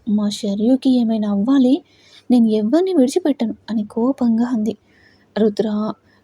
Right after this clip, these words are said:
క్యూటీ టెర్రస్ పైకి వెళ్ళిందా?" అని అడిగాడు. నిత్య అవునన్నట్లుగా తల ఊపింది. రుద్ర వెంటనే నిత్య చేయి పట్టుకొని అతడి ప్రైవేట్ లిఫ్ట్ వైపుకు వెళ్ళాడు.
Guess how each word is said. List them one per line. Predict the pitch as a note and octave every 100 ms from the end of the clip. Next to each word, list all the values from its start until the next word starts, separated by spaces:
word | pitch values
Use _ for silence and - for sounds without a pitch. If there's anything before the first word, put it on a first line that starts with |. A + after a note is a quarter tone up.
| -
క్యూటీ | D4+ F#4+
టెర్రస్ | G4 E4+ C4+ F4+
పైకి | E4 C4+
వెళ్ళిందా?" | A#3+ G#3+ G3+ G3+ A3 _ -
అని | A#3 G#3+ A#3
అడిగాడు. | A3 G#3+ G#3 - _ _ _ -
నిత్య | G#3 G#3 B3
అవునన్నట్లుగా | G#3 G#3+ D4 C4 A#3+ A3+ A3 A3
తల | G#3 G#3
ఊపింది. | A3+ G#3+ G#3 - _ _ _ _ _
రుద్ర | C4 D#4+
వెంటనే | E4 B3 A#3+ C#4+ B3+ B3 -
నిత్య | G#3 G#3
చేయి | A3+ A3 A3
పట్టుకొని | A#3 A3 A3+ G#3 B3 - _ _ _ -
అతడి | A3+ G#3+ G#3+ - -
ప్రైవేట్ | G#3 G#3 C4 A#3+
లిఫ్ట్ | A3 - E4+
వైపుకు | B3+ A3 - C#4+
వెళ్ళాడు. | B3+ G#3+ G#3+